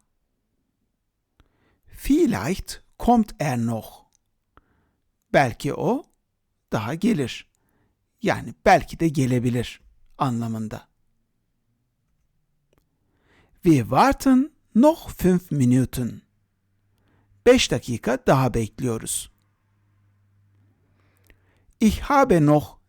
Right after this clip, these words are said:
zwanzig Euro. Benim hala yirmi eurom var. Ohne. Sız. Bir şey olmaksızın anlamında.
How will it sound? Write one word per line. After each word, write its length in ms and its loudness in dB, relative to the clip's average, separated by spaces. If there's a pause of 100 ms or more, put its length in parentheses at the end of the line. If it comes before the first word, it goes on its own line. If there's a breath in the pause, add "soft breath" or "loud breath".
(180)
zwanzig 720 -2 (120)
Euro. 520 0 (1600)
Benim 360 2 (100)
hala 760 -2 (460)
yirmi 520 2 (120)
eurom 380 2 (200)
var. 360 -4 (2750)
Ohne. 480 4 (1200)
Sız. 720 -2 (1080)
Bir 120 2
şey 320 -2 (100)
olmaksızın 1000 2 (160)
anlamında. 760 -4